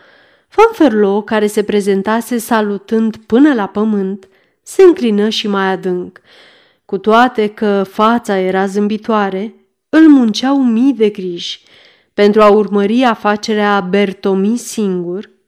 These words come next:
era nevoit să joace un joc dublu, ce putea fi descoperit. Vrând să împace și capra și varza, justiția oficială cu ambiția sa personală,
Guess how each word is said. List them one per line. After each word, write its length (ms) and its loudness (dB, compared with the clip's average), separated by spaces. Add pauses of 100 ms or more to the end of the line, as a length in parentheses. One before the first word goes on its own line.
(140)
era 340 0
nevoit 600 0
să 240 -8
joace 380 -4
un 140 -2
joc 260 -4
dublu, 560 -8 (560)
ce 140 2
putea 340 2
fi 180 -4
descoperit. 840 -6 (400)
Vrând 460 4
să 220 -6
împace 600 -2
și 200 -4
capra 600 -4
și 220 -6
varza, 680 -2 (380)
justiția 920 0
oficială 1160 -2
cu 120 -4
ambiția 680 -2
sa 200 -4
personală, 840 -4